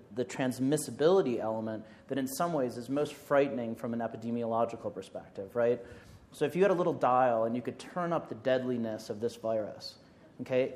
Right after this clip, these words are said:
its capacity to spread was so profound that had you turned it up even a little bit, you would have been talking about dramatic, dramatic deaths on the planet. Okay, so I think the notion somehow that we had misplaced energy spent on this, we shouldn't have focused on it,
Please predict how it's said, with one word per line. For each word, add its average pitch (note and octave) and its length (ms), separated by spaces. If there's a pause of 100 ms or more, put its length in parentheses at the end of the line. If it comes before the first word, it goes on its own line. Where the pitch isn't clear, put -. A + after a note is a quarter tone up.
its E3 160
capacity F3 560
to B2 100
spread C#3 380
was A2 140
so F3+ 240
profound C3+ 840 (240)
that B2+ 100
had E3 200
you A3 80
turned G3 300
it F3+ 80
up B2 240
even A#3 340
a F#3+ 40
little D#3+ 320
bit, A2+ 200
you C#3 60
would F#3 100
have E3+ 140
been C3 100
talking C3 320
about A2+ 240
dramatic, B2+ 600
dramatic A#2 400
deaths A2 260
on G#2 140
the G2 80
planet. G#2 400 (540)
Okay, C#3 200
so D#3 140
I D3+ 60
think F3+ 260 (260)
the C#3 80
notion D#3 500
somehow D3 580
that A#2+ 120
we B2+ 300
had A#2+ 200
misplaced C#3 640
energy C3 380
spent B2+ 420
on B2 140
this, B2 220
we A2 80
shouldn't C3+ 240
have C3 120
focused B2 400
on A#2 220
it, A#2+ 180